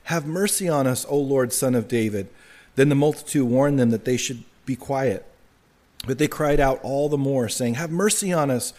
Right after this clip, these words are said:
O Lord, Son of David." So Jesus stood still and called them and said, "What do you want me to do for you?" They said to him, "Lord, that our eyes may be open." So Jesus had compassion and touched their eyes,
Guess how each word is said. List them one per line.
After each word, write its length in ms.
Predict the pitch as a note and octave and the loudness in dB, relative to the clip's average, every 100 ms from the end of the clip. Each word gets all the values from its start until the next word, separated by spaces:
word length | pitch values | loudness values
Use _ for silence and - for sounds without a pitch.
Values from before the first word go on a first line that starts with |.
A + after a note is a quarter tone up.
| - - | -20 -4
O 100 | C#3 | 2
Lord, 320 | C#3+ C3+ B2+ | 4 2 0
Son 220 | - C3 A#2+ | 0 0 0
of 100 | G#2+ | 0
David." 380 | A#2 A2+ G2+ G2+ - - - - | -2 -2 -6 -10 -20 -20 -20 -6
So 140 | C#3+ | -2
Jesus 500 | A#2+ C#3 C#3 C3 - - _ - _ | 0 0 0 -2 -4 -8 _ -20 _
stood 340 | - - C#3 C3+ | -6 0 0 0
still 460 | - C3 G#2+ F2 - _ _ A#2+ | 0 2 2 -2 -12 _ _ -6
and 140 | A2+ | -4
called 300 | - B2+ A#2 | 0 0 0
them 160 | G#2+ G#2 | -2 -2
and 140 | G#2 | -2
said, 360 | - A2 G#2+ - - | -2 -4 -4 -10 -6
"What 140 | A#2 | -2
do 60 | C#3 | 0
you 100 | C#3 | 0
want 160 | C#3+ | -2
me 100 | D3 | -4
to 80 | C3+ | -4
do 180 | A#2+ B2 | -4 -4
for 160 | A#2+ A2+ | -6 -8
you?" 260 | G2 F#2 - _ _ _ _ _ _ _ | -6 -8 -14 _ _ _ _ _ _ _
They 100 | A#2 | -6
said 260 | - B2+ A2+ | 0 0 0
to 60 | |
him, 280 | A#2 G#2+ A2+ | -2 -4 -2
"Lord, 360 | A2+ A#2+ B2+ B2 | 2 2 0 -2
that 120 | A2+ | -2
our 140 | G#2+ | -2
eyes 320 | G#2 A2+ A2+ | -2 -2 -2
may 80 | A2+ | -4
be 140 | A2 G2+ | -6 -6
open." 420 | G2 - F2+ G2 _ _ | -6 -6 -12 -14 _ _
So 140 | - A#2 | -6 -4
Jesus 360 | A#2+ B2+ C3+ | -2 -2 -2
had 180 | D3 B2+ | -4 -4
compassion 560 | B2+ A#2+ A#2+ A#2 - A#2+ | -6 -4 -4 -4 -4 -6
and 100 | G2+ | -4
touched 280 | B2 - | -6 -6
their 140 | C#3 B2+ | -6 -6
eyes, 400 | G2 G2 G2+ | -6 -6 -8